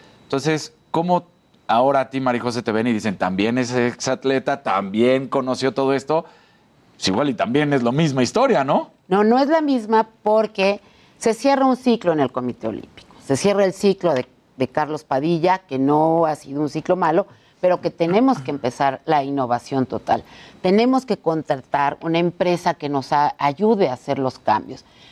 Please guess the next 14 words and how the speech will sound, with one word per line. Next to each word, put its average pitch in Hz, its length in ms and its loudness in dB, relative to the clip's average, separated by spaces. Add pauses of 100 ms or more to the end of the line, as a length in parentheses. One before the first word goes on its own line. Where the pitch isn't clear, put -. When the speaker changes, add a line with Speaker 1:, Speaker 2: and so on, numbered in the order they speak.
(180)
Speaker 2:
Tenemos 220 540 2
que 175 160 0
abrir 160 680 2
y 226 200 6
remodelar 160 1120 2
y 208 100 2
reinventar 190 680 2
el 202 120 -2
Comité 156 380 -4
Olímpico 160 580 2
y 156 120 0
el 147 120 2
Centro 185 320 2
Deportivo 160 640 0